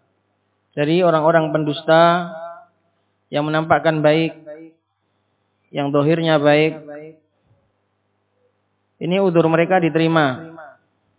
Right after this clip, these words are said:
Ma lam yatarattab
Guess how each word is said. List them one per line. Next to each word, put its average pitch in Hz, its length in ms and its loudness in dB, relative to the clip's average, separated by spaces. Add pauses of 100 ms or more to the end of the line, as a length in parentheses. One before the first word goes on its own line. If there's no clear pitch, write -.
(1300)
Ma 175 320 2
lam 202 160 2
yatarattab 180 640 2